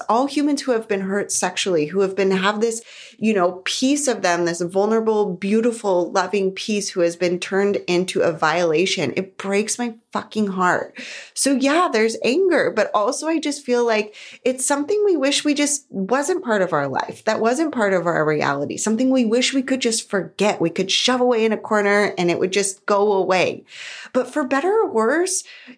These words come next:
it's just a fact. Trauma is here. Trauma plays a part of our human experience, and specifically, it's a major cause for human suffering. And it is also one of the most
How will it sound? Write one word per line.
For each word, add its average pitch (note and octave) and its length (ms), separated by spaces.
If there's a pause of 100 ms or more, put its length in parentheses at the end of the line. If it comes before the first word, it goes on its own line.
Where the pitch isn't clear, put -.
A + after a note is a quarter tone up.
it's C4+ 180
just F#4+ 200
a A#4+ 60
fact. - 760 (340)
Trauma E4 580
is C4+ 260
here. C#4 420
Trauma C#4+ 380
plays C4+ 360
a C#4+ 60
part A#3+ 260
of B3 100
our A3+ 120
human A3+ 300
experience, A3 840
and A3 160
specifically, B3+ 880
it's - 220
a A3 80
major B3 720
cause G3 500
for - 180
human G3+ 540
suffering. C#4+ 960 (600)
And D4+ 160
it E4 180
is D#4 260
also C#4 460
one A#3 320
of A3 400
the A#3+ 180
most A3 720